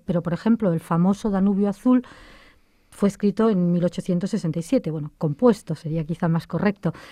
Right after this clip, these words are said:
que es precisamente el año del compromiso austrohúngaro del que vamos a hablar.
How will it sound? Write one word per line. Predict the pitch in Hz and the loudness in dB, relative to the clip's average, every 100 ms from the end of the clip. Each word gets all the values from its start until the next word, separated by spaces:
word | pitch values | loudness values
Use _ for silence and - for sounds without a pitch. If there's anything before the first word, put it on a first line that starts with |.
| - - - - | -20 -20 -20 2
que | 214 | 2
es | |
precisamente | 220 220 220 220 220 214 | 2 0 2 2 2 2
el | 202 | 2
año | 208 220 | 2 2
del | 196 | 0
compromiso | - 170 175 175 185 - 170 | 0 -2 0 0 -2 -4 -6
austrohúngaro | 160 - 180 247 233 170 | -6 -2 2 4 4 2
del | 165 156 | -2 -4
que | 156 | -4
vamos | 151 156 160 | -4 -4 -6
a | 156 | -6
hablar. | 147 151 | -6 -8